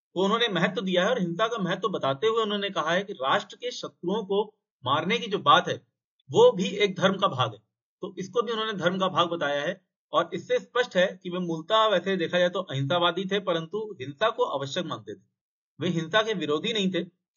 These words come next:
लेकिन सैद्धांतिक रूप से इसे एकमात्र मानदंड के रूप में स्वीकार करने के लिए शायद वो उस समय तैयार नहीं थे। और आवश्यकता पड़ने पर उन्होंने हिंसा की अपेक्षा हिंसा को अधिक महत्व दिया है। ये उनका कुछ एक विचार है जो मैंने डाला हुआ है यहाँ पे, आप इसको पढ़ सकते हैं।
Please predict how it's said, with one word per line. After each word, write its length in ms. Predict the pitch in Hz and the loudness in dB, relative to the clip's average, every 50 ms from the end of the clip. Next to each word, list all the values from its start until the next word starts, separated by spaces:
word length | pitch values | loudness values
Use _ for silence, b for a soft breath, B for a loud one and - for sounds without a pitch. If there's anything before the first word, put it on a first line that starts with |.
| _ | _
लेकिन 300 | 127 143 160 165 226 233 | -2 -2 -2 -2 -4 -6
सैद्धांतिक 520 | 190 202 156 143 151 147 156 165 208 254 208 | -4 -4 -4 -2 -2 -2 -2 -2 -6 -6 -4
रूप 200 | 202 202 190 190 | -2 -4 -4 -2
से 320 | _ 202 202 208 208 202 - | _ 2 2 2 2 0 -6
इसे 460 | 170 - - 196 202 214 214 214 - _ _ _ _ _ _ | -10 -4 0 2 2 2 0 -2 -8 _ _ _ _ _ _
एकमात्र 520 | 175 208 214 185 185 185 208 190 - 226 208 | 0 0 0 2 2 2 2 2 0 -2 0
मानदंड 500 | 165 139 147 156 170 185 233 220 214 196 | 2 2 2 4 4 0 0 -2 -2 -2
के 80 | 220 | 0
रूप 160 | 196 202 196 190 | 0 0 -2 -2
में 100 | 202 202 | -6 -6
स्वीकार 300 | 165 143 139 165 170 175 | -6 -4 0 0 0 0
करने 280 | 175 180 160 160 170 | 0 -6 -6 -4 -6
के 60 | 170 175 | -4 -4
लिए 60 | 165 | -4
शायद 220 | - 160 160 165 | -2 -2 -2 0
वो 100 | 165 165 | 0 -2
उस 80 | 165 165 | -2 -2
समय 160 | - 160 160 | -6 -8 -6
तैयार 360 | 160 151 135 131 143 160 170 | -6 -6 -2 2 2 2 2
नहीं 140 | 165 147 139 | 2 -4 -4
थे। 140 | 143 170 - _ _ _ _ _ _ _ _ - | -8 -12 -14 _ _ _ _ _ _ _ _ -4
और 180 | 135 143 143 - | -4 -2 -2 2
आवश्यकता 420 | 156 156 175 175 220 214 - - 254 | 2 2 2 2 0 -2 -2 -2 -2
पड़ने 280 | - 190 175 170 185 | 0 0 0 0 0
पर 160 | 190 196 208 208 | 0 0 -2 -4
उन्होंने 440 | 208 - 139 147 190 202 185 170 | -4 -8 -4 -4 -2 0 0 0
हिंसा 540 | 170 185 190 - _ 143 147 156 156 214 220 | 0 -2 -4 -8 _ -10 -10 -8 -4 -6 -6
की 120 | 208 - - | -6 -6 -14
अपेक्षा 560 | - - - 147 139 139 - 170 170 185 185 143 | -18 -10 -8 -6 -6 -6 -6 -6 -6 -6 -6 -8
हिंसा 260 | 143 143 139 214 220 | -8 -4 -2 -2 0
को 120 | - 226 | 0 -2
अधिक 300 | - - - - 196 196 180 | -4 -2 -6 -8 -8 -6 -4
महत्व 260 | 139 139 135 139 131 | -6 -6 -6 -6 -12
दिया 220 | 113 107 104 98 | -12 -10 -10 -10
है। 220 | 90 - _ _ _ _ _ _ _ _ _ _ _ _ _ _ _ _ _ _ _ _ _ _ | -10 -12 _ _ _ _ _ _ _ _ _ _ _ _ _ _ _ _ _ _ _ _ _ _
ये 140 | 131 196 233 | 2 4 4
उनका 280 | 233 214 196 190 220 220 | 4 4 2 0 0 0
कुछ 200 | 190 214 202 220 | -2 -4 -4 -4
एक 80 | 208 | -4
विचार 320 | 175 156 135 156 165 190 202 | -4 -2 0 2 2 4 2
है 80 | 202 | 2
जो 100 | 190 196 | 0 0
मैंने 180 | 175 170 175 180 | -2 0 0 2
डाला 220 | 156 147 147 170 | 2 2 4 4
हुआ 220 | 190 196 170 165 160 | 2 4 4 4 4
है 60 | 160 | 4
यहाँ 140 | 160 147 143 | 2 0 0
पे, 120 | 143 165 | 0 0
आप 120 | 175 165 | -2 -2
इसको 180 | 156 - _ - | -4 -6 _ -6
पढ़ 140 | - 165 170 | -6 -4 -4
सकते 280 | 170 156 - _ 139 | -4 -8 -10 _ -6
हैं। 240 | 135 135 - - _ | -6 -6 -8 -12 _